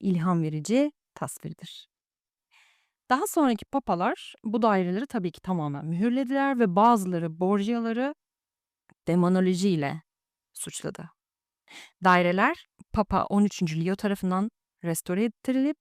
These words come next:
halka açılana kadar, yani bin sekiz yüz seksen dokuza kadar mühürlüydü.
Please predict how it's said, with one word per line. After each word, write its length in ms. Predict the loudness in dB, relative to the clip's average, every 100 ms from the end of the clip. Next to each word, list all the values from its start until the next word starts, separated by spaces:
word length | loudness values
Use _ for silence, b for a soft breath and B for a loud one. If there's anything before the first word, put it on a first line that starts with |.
| -14 _
halka 400 | 0 0 0 -10
açılana 400 | -4 -2 0 -2
kadar, 280 | -6 -4
yani 400 | -2 0 0 0
bin 140 | 2 2
sekiz 360 | 2 -2 -2
yüz 20 | -4
seksen 480 | -8 -6 -4 -2
dokuza 260 | -2 -4 -4
kadar 420 | -4 -2 -2 -2 -4
mühürlüydü. 540 | -2 -2 -4 -6 -8